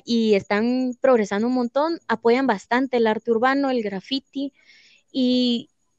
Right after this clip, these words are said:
y de verdad es una influencia tan positiva en el entorno, y tú te das cuenta cuando estás pintando y la gente pasa. Entonces,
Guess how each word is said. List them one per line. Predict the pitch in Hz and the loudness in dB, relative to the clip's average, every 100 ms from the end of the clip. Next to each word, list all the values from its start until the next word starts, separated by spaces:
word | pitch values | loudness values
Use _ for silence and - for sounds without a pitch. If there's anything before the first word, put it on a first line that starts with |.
| _ _ _ _ | _ _ _ _
y | - | 0
de | 269 | 2
verdad | 240 196 214 247 | 4 4 4 4
es | 285 | 4
una | 311 | 2
influencia | 311 311 220 220 269 | 2 2 2 4 2
tan | 247 294 311 | 2 2 2
positiva | 330 339 233 - 269 302 320 320 - | 2 2 -2 -4 2 4 4 2 0
en | 240 240 | 2 4
el | 233 | 4
entorno, | 202 190 247 330 370 392 392 _ _ _ | 2 2 4 4 2 0 -2 _ _ _
y | - | -4
tú | 247 | -2
te | 302 | 2
das | 339 339 | 4 4
cuenta | - 392 392 | 2 4 4
cuando | 302 254 | 4 2
estás | 226 240 | 0 -2
pintando | 277 277 285 320 | 0 0 0 2
y | |
la | 277 | 2
gente | 220 214 | 0 -2
pasa. | 226 320 269 | -2 -2 0
Entonces, | 214 226 254 | 0 2 0